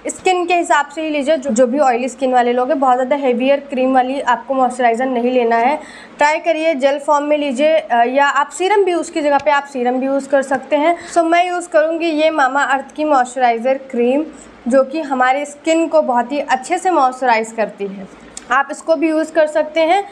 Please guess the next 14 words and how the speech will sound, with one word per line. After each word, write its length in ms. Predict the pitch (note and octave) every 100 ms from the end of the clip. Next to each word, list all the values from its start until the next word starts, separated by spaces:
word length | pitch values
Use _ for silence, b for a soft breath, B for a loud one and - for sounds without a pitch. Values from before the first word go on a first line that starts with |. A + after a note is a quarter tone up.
| B B B C#4+
Otherwise 480 | C#4 E4 E4 E4+
आपको 300 | D4+ C4+ D#4+
अगर 160 | D4+ D#4+
serum 420 | D#4+ C#4+ C#4+ D#4
use 240 | D#4 D#4 -
करना 300 | C#4 C#4+ D4
है 500 | D4 G4 G4+ - - -
तो 60 | D4+
आप 340 | D4+ D#4+ - A#3+
ये 260 | C#4 A#3+
गार्नियर 480 | A3 C#4+ C#4+ D#4 E4
की 160 | D#4 F4
विटामिन 540 | D4+ C#4+ C#4 C#4+ D#4+
सी 260 | D#4 -